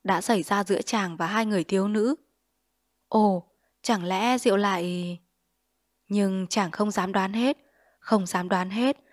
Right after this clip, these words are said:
mà Hoàng vẫn tin rằng những điều chàng ngờ vực có thể rất đúng.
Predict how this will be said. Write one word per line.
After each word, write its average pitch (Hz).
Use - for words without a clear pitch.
mà 208
Hoàng 190
vẫn 190
tin 247
rằng 196
những 208
điều 226
chàng 180
ngờ 180
vực 180
có 208
thể 220
rất -
đúng. 202